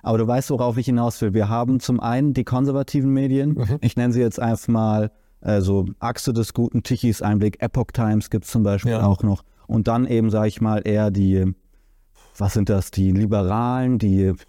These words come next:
Speaker 2: Fair Talk.
Speaker 1: die Fair Talk zum Beispiel, äh, Multipolar Magazin, Rubicon, jetzt mal Nova. So,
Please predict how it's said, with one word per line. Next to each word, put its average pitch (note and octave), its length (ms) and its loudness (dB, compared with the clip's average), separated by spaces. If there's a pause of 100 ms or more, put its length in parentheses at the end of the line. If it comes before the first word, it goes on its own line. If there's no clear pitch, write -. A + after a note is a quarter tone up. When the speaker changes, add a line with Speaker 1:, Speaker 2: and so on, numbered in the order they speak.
(180)
Speaker 2:
Fair B2 180 -2
Talk. A2+ 220 0
Speaker 1:
die G#2 180 4
Fair A#2+ 300 -2
Talk A#2 340 -4
zum A2+ 160 0
Beispiel, G#2 800 0
äh, G2 80 0
Multipolar A#2 640 0
Magazin, G2+ 600 0
Rubicon, A2+ 520 0
jetzt G2+ 240 0
mal G#2 120 2
Nova. G#2 500 2 (420)
So, G2 300 0